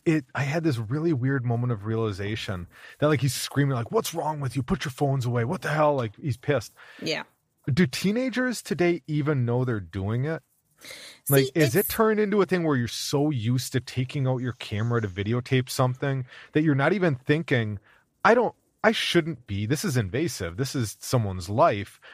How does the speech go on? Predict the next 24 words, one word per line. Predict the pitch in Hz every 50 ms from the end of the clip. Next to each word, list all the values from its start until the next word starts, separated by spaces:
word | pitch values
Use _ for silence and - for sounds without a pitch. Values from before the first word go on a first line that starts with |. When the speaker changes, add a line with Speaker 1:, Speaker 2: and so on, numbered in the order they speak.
| - _ _
Speaker 1:
versus | 120 139 147 139 - - 139 127 101
they | 143 139 135
live | 123 127 139 151 147 151
in | 156 143
this | 131 113 - 104
viral | 95 90 107 104 120 131 123 117 117 113 104 92
world | 85 95 110 110 98 71 - - _ - _ _ _ - - - _ _ _
of, | 151 135 127 117 117 110 107 101 95 90 - - _ - _ _
they | - 127 131 -
ha-, | - - - 139 151 -
if | - 143 120
it, | 120 113 - -
if | 139 - 127
you | 127
didn't | 107 147 165 175
record | 175 170 131 - - 165 160 147
it | 151 139
on | 135 135
your | 127 117
camera, | 107 - - 123 123 123 123 120 113
it | 101 -
didn't | - 107 107 95
happen. | 73 104 104 98 95 - - 78 76 -
Like, | 127 135 135